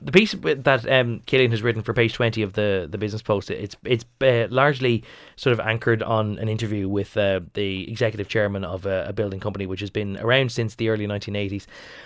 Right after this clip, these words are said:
He's got a story about a site in Kilcock which has been zoned for residential use for about twenty years. Uh, the land has capability for eight hundred to nine hundred homes, but the company's ability to develop it has been curtailed because, and this is a quote,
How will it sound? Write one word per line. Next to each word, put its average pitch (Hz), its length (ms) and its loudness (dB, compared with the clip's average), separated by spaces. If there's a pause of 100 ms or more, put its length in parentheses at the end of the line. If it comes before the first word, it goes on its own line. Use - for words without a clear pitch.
(160)
He's 156 140 -2
got 170 160 4
a 208 40 4
story 220 240 4
about 170 180 6
a 151 40 4
site 139 240 6
in 120 80 0
Kilcock 117 560 2
which 117 180 0
has 117 100 0
been 117 160 2
zoned 160 280 6
for 135 120 0
residential 117 520 0
use 107 220 -4
for - 140 -4
about 104 200 -2
twenty 104 320 -4
years. 95 500 -6
Uh, 110 200 -8
the 127 60 0
land 160 220 2
has 139 200 2
capability 147 640 0 (420)
for - 180 -4
eight 170 180 2
hundred 147 280 0
to 131 60 -4
nine 120 180 2
hundred 101 240 -2
homes, 95 340 -4
but - 260 -6
the - 60 -8
company's 120 360 -2
ability 120 320 0
to 107 100 -4
develop 107 300 -2
it 107 80 -6
has 107 120 -4
been 95 180 -6
curtailed 101 520 -2
because, 98 580 -4
and 92 100 -12
this 117 120 -2
is 117 60 -6
a 120 60 -4
quote, 95 240 -2